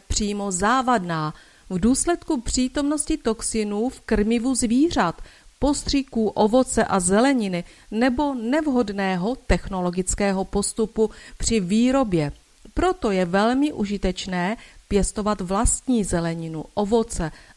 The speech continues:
ale také maso. I když byly tyto rady často individuální, některé lze zevšeobecnit a doporučit.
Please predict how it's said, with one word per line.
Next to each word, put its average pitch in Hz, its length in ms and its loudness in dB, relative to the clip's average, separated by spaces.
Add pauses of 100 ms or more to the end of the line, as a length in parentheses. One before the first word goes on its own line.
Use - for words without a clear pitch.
ale 180 180 -2
také 175 360 0
maso. 175 440 0 (600)
I 294 80 2
když 247 320 2
byly 185 300 0
tyto 180 320 -2
rady 165 300 0
často - 540 -8
individuální, 185 1120 2 (240)
některé 294 640 0
lze 247 440 0 (140)
zevšeobecnit 196 1120 -2 (340)
a 190 100 -4
doporučit. 165 680 0